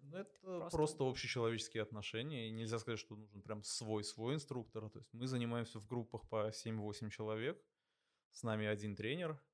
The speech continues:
Speaker 1: и его одного хватает. Но если ты собираешься заниматься на профессиональном уровне уже, то есть где-нибудь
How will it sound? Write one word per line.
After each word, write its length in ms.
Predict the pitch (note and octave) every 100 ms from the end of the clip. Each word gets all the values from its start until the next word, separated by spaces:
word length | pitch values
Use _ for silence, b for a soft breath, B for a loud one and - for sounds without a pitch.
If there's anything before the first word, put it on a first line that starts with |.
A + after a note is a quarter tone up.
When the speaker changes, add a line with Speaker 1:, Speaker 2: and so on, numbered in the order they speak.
| _ _ _ G#2+
Speaker 1:
и 140 | A2+
его 460 | A2+ A2+ A2 A#2 C#3+
одного 280 | B2 A2 A#2
хватает. 600 | - G#2 G2+ G2 - -
Но 140 | A2+ A2+
если 240 | G#2+ G#2+
ты 120 | A2
собираешься 580 | A2+ A2+ A#2 G#2+ - G#2+
заниматься 460 | A2 A#2 A2+ G#2 G#2+
на 80 |
профессиональном 600 | G2 - A2 G#2 G#2 A2
уровне 300 | E3+ A3 G3
уже, 300 | F3 D3+ C3+ C3+ - b b b _
то 60 | G#2
есть 180 | - A2+
где-нибудь 640 | A2 G#2+ G2+ F#2 -